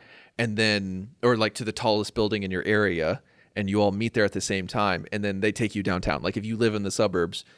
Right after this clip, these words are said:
you have this, this helicopter ride that takes you to,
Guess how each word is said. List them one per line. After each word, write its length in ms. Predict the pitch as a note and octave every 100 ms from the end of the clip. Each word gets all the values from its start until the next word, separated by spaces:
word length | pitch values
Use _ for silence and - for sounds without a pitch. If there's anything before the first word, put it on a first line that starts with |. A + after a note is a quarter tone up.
| _
you 140 | G#2+
have 220 | A2 G#2 F#2
this, 380 | F#2 - - - _ _ _ _ -
this 180 | G#2 -
helicopter 540 | A2+ G#2 G#2+ F#2 G2
ride 280 | F#2 F2+ F#2
that 120 | F2
takes 220 | A2 F#2+
you 60 | F2+
to, 280 | G2+ F2